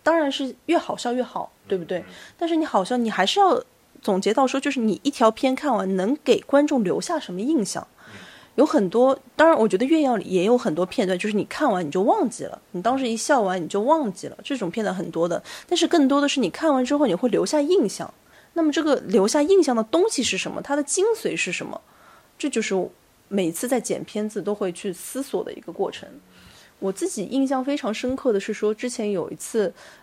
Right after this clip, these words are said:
Speaker 1: 呃，去做一个有名人调查，就是说在都道府県，在四十六个城市里面，你觉得自己城市里面最有名的人是谁？然后再，大家再做一个大比拼这样子。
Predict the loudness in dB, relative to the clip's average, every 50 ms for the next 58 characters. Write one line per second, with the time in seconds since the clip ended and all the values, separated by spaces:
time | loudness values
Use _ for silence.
0 | _ -10 -6 -6 -4 -4 -6 -8 -8 -8 -8 -8 -6 -2 0 2 2 2 2 0
1 | 0 0 0 0 0 -4 -6 -10 -14 _ -4 0 0 2 2 2 2 0 0 0
2 | -2 -2 -2 -2 -4 -4 -4 -4 -8 -12 -8 -6 -6 -6 -6 -4 -2 0 0 0
3 | -2 -4 -10 -20 -20 _ -2 0 0 2 2 0 -2 -4 -6 -8 -14 _ -4 -2
4 | 2 4 4 4 2 0 -6 -4 -4 -4 -6 -14 _ _ _ _ _ _ _ -2
5 | 0 0 0 -2 -2 -4 -4 -2 2 4 4 4 4 4 4 4 4 4 2 -2
6 | -4 _ _ _ _ -10 -6 -4 -2 0 2 2 2 2 2 0 0 0 0 0
7 | 0 0 -2 -6 _ -20 _ _ -8 -4 2 4 4 4 4 2 -2 -4 -2 -4
8 | -4 -4 -4 -2 0 0 0 0 0 -2 -2 0 2 2 4 4 2 -2 -2 -6
9 | -4 0 0 0 0 2 0 0 0 0 -2 -2 -4 -6 -6 -6 -6 -4 -2 -2
10 | -2 0 2 2 2 2 2 0 _ _ _ -4 -2 0 0 0 0 -2 -2 -2
11 | -2 -2 -2 0 0 0 0 0 -4 -6 -12 -8 -6 -6 -4 -2 -4 -4 -4 -8
12 | -10 -12